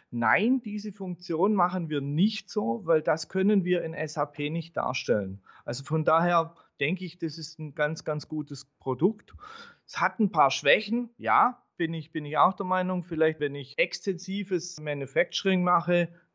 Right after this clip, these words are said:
dann ist es vielleicht nicht das richtige Produkt. Aber ansonsten bin ich der Meinung, es ist ein ganz, ganz gutes Produkt.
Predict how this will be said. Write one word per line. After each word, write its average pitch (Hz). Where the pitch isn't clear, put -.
dann 143
ist 170
es 151
vielleicht 131
nicht 170
das 175
richtige 165
Produkt. 156
Aber 131
ansonsten 151
bin 143
ich 156
der 147
Meinung, 139
es 139
ist -
ein 135
ganz, 123
ganz 131
gutes 120
Produkt. 107